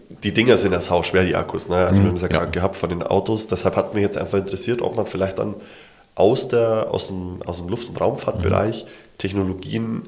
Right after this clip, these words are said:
Speaker 1: nehmen kann, vielleicht ins Auto implementieren kann, um dann wieder Gericht, Gewicht zu reduzieren,
Speaker 2: Ja.
Speaker 1: Effizienz zu erhöhen oder wie auch immer.
Speaker 2: Mhm.
Speaker 1: Oder zumindest für Kurzstreckenflugzeuge oder sowas zu
Speaker 2: Ja.
Speaker 1: verwenden.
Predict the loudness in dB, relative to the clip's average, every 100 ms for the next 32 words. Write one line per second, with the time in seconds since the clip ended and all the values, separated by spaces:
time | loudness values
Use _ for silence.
0 | -12 -8 -4 0 0 0 -2 -2 -2 -2
1 | -2 -4 -4 2 2 2 0 0 -2 -4
2 | -2 -2 -2 -2 0 -2 -4 -4 -4 -4
3 | -4 -6 -6 -6 -8 -10 -6 -4 -4 -2
4 | -2 -2 4 4 4 -4 -6 -2 -2 -2
5 | -4 -2 -2 -4 -6 -4 -6 -4 -2 -2
6 | -4 -6 -2 0 0 2 2 0 -4 0
7 | 0 2 -2 -4 -6 -6 -2 0 0 0
8 | -2 -4 -4 -2 -2 0 0 -2 -8